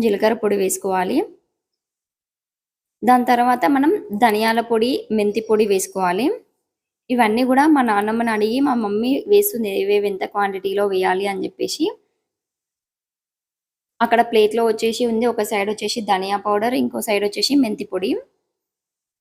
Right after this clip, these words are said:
So, ఇది కొంచెం తక్కువే పెడుతున్నాం కాబట్టి అన్నీ కొంచెం తక్కువ తక్కువనే వేస్తున్నాము. వీటి తర్వాత ఏంటంటే మనం వేయించి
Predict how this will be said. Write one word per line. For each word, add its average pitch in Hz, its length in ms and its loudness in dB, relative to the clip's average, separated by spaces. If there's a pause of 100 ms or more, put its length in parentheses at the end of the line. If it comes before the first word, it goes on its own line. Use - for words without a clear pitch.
(260)
So, - 220 0
ఇది 269 320 2
కొంచెం 247 360 0
తక్కువే 233 380 0
పెడుతున్నాం 240 440 -2
కాబట్టి 226 340 -2
అన్నీ 247 280 0
కొంచెం 226 300 -4
తక్కువ - 320 -6
తక్కువనే 214 340 -6
వేస్తున్నాము. 208 580 -6 (1000)
వీటి 285 240 0
తర్వాత 262 400 2
ఏంటంటే 262 320 2
మనం 269 280 4
వేయించి 233 580 0